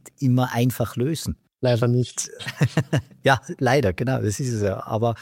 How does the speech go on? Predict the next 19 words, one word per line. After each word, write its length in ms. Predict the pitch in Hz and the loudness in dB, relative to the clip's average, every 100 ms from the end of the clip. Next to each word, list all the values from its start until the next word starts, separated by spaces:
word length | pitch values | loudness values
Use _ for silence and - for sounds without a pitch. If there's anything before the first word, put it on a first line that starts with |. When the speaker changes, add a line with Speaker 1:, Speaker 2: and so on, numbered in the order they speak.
| - - - | -14 -20 -8
Speaker 1:
ist 220 | - - | -6 0
das 160 | 185 - | 0 2
so 220 | 185 139 | 0 2
ein 60 | 123 | 0
Spannungsfeld, 800 | - 131 131 117 - 110 110 120 | 0 2 2 2 2 0 0 -2
das, 360 | 107 - - - | 0 -2 -4 -6
das 160 | 117 | -6
da 140 | - 113 | -2 0
sehr 260 | - 113 | 2 2
oft 440 | 110 - - - - - | 0 -2 -10 -14 -10 0
dann 240 | 113 113 | 2 2
Prioritäten 720 | - 127 113 113 120 117 127 | 2 2 4 2 2 2 0
falsch 580 | - 113 101 - - - - | 2 2 2 0 -2 -4 -4
Speaker 2:
Ja, 240 | 123 117 - | 0 2 0
es 200 | 139 - | -2 0
ist 160 | 175 185 | 2 4
auch, 320 | 170 - - _ _ _ _ _ - | 2 0 -12 _ _ _ _ _ -2
also 200 | 151 170 | 2 2
Erwartungshaltungsmanagement 2000 | 143 147 - 180 - 165 156 180 165 156 151 165 156 - 160 156 160 - - | 4 2 2 0 2 2 2 0 0 2 2 2 0 -2 0 0 -2 -8 -20